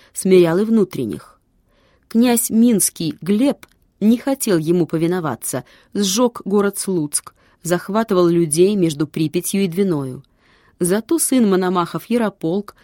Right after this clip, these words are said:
опустошил Друцк и вывел жителей в новый городок, для них основанный.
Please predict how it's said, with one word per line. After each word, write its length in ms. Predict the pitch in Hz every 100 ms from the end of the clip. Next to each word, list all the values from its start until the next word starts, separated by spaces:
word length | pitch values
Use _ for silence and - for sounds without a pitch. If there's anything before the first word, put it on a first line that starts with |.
| _ -
опустошил 720 | 254 - 254 - 254 - 311
Друцк 520 | 202 190 180 - - - - -
и 120 | 240
вывел 380 | 220 196 170 175
жителей 400 | 165 214 262 285
в 80 | 233
новый 320 | 208 175 165
городок, 480 | 160 160 151 156 147
для 160 | 151
них 180 | 147 202
основанный. 800 | 220 - 151 139 127 117 101